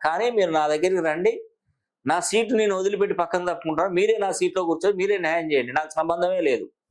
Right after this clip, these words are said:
మీరు ఉండమంటే ఉంటాను, పొమ్మంటే పోతాను, నాకెందుకండి ఈ తలనొప్పులు" అని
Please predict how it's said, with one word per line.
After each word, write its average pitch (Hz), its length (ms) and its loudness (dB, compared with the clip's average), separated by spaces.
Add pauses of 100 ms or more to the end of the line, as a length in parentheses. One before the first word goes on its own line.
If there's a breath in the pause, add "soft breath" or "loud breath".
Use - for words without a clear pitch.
(400)
మీరు 165 180 4
ఉండమంటే 180 400 0
ఉంటాను, 170 360 -2
పొమ్మంటే 165 380 0
పోతాను, 123 380 0 (340)
నాకెందుకండి 170 640 0
ఈ 131 320 0
తలనొప్పులు" 127 680 0 (260)
అని 180 460 -2